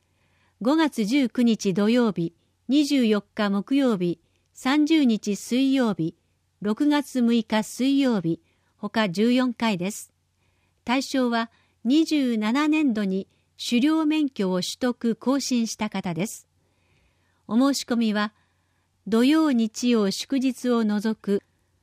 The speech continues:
実施の五日前までに申し込み書等を環境局自然環境部まで。電話零三、五三八八の三五零五番、または多摩環境事務所まで。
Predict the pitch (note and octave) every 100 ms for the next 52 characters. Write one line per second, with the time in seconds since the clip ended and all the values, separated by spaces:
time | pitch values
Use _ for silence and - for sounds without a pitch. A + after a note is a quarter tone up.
0 | _ - F#3 G#3+ - - D4 C4+ A#3+ G#3+
1 | - - D#4+ D4+ D#4 B3+ - G#3+ G#3+ F#3+
2 | F#3 F#3+ _ _ _ - B3 D4 - D4
3 | C#4 B3+ C4 B3+ B3+ A3+ F#3+ G#3 - -
4 | B3 C#4+ E4 D#4 C4 G#3 G3 F#3 G3+ G#3+
5 | D4 C#4+ C4+ C4 A#3 B3+ A#3 F#3+ F3 E3+
6 | D#3+ _ _ _ _ _ _ _ F3 A3
7 | A3 G#3+ G#3+ - F3+ A#3+ C4 - C4 A3
8 | E3 _ _ _ - F3 C4 D4+ - -
9 | A#3 G#3 A3+ - B3 A#3 A#3 G3 F#3+ G3+
10 | - _ _ _ - A3+ D4+ D4 C#4+ C4
11 | F#3+ G#3+ C4+ G3+ - F#3 G3+ G3+ E3+ _
12 | _ _ _ _ _ - A3 A#3+ D4+ G#3+
13 | G3 _ _ _ - D#4 D#4 F#3+ - A#3
14 | C#4+ - C#4+ C4 G#3+ A#3 A#3 - F3 E3
15 | -